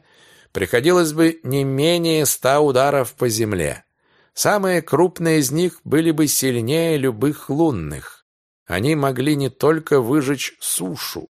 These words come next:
но и довести до кипения море, в результате чего вода всех океанов стала бы плотной атмосферой перегретого пара, а кора оказалась бы стерилизованной на километр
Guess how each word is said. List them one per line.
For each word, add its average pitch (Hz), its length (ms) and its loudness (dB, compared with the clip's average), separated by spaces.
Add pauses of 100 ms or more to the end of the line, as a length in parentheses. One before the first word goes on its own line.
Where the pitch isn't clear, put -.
(140)
но 110 200 0
и 139 100 0
довести 120 500 -2
до 110 160 -4
кипения 127 640 -2
море, 123 480 -2 (360)
в 104 100 -2
результате 175 560 0
чего 170 340 0
вода 151 380 2
всех - 480 -2
океанов 117 760 -2 (320)
стала 180 380 0
бы 175 140 2
плотной 156 640 2
атмосферой 151 880 0 (140)
перегретого 127 680 2
пара, 117 500 0 (380)
а 87 160 -4
кора 135 540 0
оказалась 117 600 0
бы 131 240 0
стерилизованной 151 1300 2
на 135 140 -4
километр 127 680 -2